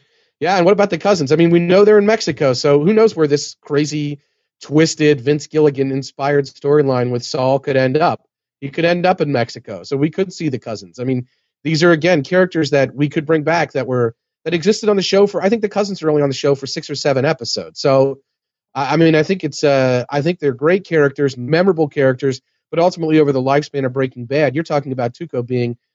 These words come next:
a very short-term character. So let's let, I'm, I'm, I'm eager for some more Tuco.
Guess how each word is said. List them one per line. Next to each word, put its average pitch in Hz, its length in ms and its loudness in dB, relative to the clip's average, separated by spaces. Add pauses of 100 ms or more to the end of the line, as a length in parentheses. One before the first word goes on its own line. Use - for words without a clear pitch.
a 127 40 -14
very 143 140 4
short-term 135 540 0
character. 165 400 -2
So 127 400 0 (320)
let's 139 260 -6
let, 185 180 -2
I'm, 180 200 -2
I'm, 208 340 0
I'm 185 160 -4
eager 208 240 2
for 156 120 -6
some 120 180 -10
more 104 120 -8
Tuco. 101 360 -20